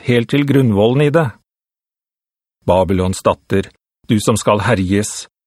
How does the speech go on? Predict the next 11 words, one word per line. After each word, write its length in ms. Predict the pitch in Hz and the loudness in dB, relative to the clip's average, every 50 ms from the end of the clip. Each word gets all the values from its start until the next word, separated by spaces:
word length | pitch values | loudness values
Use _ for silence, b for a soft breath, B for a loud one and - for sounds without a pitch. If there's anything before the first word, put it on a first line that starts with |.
| _ _ _ _ _ | _ _ _ _ _
lykkelig 560 | - 110 113 117 - _ - - 110 104 107 | -2 0 0 0 -2 _ -6 -4 -2 0 2
vil 160 | 107 123 120 104 | 2 2 2 2
den 240 | 107 104 110 113 | 2 2 2 2
være 320 | 113 113 104 92 90 95 95 | 2 2 2 2 0 0 0
som 160 | - 131 117 | 0 0 0
gjengjelder 480 | 104 92 95 95 98 101 101 104 117 110 | 2 2 2 0 0 0 0 0 2 2
deg 480 | 117 117 127 120 98 82 85 - - | 2 2 2 0 0 -4 -6 -8 -6
med 160 | - 95 101 | -2 -2 0
din 160 | 92 104 123 131 | 0 0 0 0
egen 380 | 127 127 113 92 92 113 123 131 | 0 0 0 2 0 0 2 2
behandling, 580 | 135 127 110 95 92 85 95 92 87 87 87 | 2 2 2 0 0 -2 -2 -2 -2 -4 -6